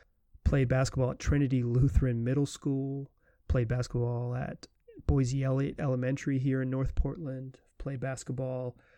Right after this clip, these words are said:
pickup basketball at the Peninsula Park Community Center. Played basketball at At-, Atkinson Elementary.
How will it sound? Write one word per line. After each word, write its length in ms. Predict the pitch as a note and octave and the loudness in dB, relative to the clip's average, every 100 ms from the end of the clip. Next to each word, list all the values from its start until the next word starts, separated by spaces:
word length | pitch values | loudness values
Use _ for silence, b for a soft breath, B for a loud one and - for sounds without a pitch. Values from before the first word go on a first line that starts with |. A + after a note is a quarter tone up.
| b b - | b b -4
pickup 260 | B2 C3+ | -2 0
basketball 760 | C3+ C3+ - C3+ C3 B2 B2 A#2+ | 0 -2 -2 -4 -2 -2 -2 -2
at 340 | A#2+ A#2+ - b b b - | -4 -6 -12 b b b -4
the 220 | B2 A#2 | -2 2
Peninsula 560 | - C3 C#3 - B2+ | 4 4 2 0 -4
Park 580 | A#2 - C#3+ B2+ - - _ - | 4 4 4 0 -4 -16 _ -6
Community 560 | B2 B2 D3 D3+ C#3+ | -2 0 2 2 2
Center. 680 | C#3 - C#3+ C#3+ C#3+ D3 - _ - | 0 -2 -2 0 -2 -6 -10 _ -2
Played 200 | - C3 | 2 2
basketball 640 | C3 C3 - B2+ B2 B2 C3 | 0 -2 -2 0 0 0 0
at 400 | B2+ B2+ - - b b b b | -2 -2 -6 -16 b b b b
At-, 260 | D3+ C3+ D#3 - | 0 2 2 2
Atkinson 640 | D#3+ D#3 - E3 - D#3 | 2 2 4 4 4 2
Elementary. 880 | D3+ D3 C#3+ D3 C#3+ D3+ C#3+ D3 C#3+ | 4 2 0 -2 -2 -2 0 -2 -6